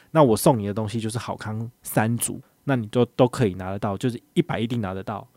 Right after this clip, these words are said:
好，就是官方的一百五之外，我还会再给你一百这个积分，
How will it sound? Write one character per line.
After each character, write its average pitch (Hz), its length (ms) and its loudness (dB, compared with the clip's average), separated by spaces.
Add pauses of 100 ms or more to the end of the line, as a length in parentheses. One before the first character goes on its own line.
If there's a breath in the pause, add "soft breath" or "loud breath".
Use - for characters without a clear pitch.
(140)
好， - 240 -20
就 123 100 -12
是 127 120 -6
官 175 200 8
方 165 200 6
的 147 80 6
一 156 80 4
百 123 160 4
五 107 100 2
之 120 100 -4
外， 123 120 6
我 104 160 -2
还 90 120 -6
会 110 120 0
再 113 100 -4
给 101 100 -8
你 98 100 -14
一 - 140 -16
百 - 220 -18 (300 soft breath)
这 - 100 -18
个 104 140 -12
积 110 260 -6
分， 107 180 -6